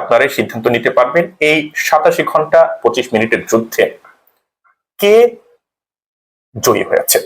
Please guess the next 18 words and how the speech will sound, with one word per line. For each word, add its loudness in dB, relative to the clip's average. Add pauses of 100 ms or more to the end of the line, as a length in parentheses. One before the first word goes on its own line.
(260)
কার 6 (640)
ক্ষতি 2 (320)
সবচেয়ে 0
বেশি -6
হয়েছে, 2 (320)
কার 6 (500)
লাভ 4
হয়েছে। 0
তবে 4
একটা -2
কথা 2
কিন্তু -2
এখানে 2
বলে 4
রাখা 0 (100)
ভালো 4
যে 4 (100)
আর্থিক -2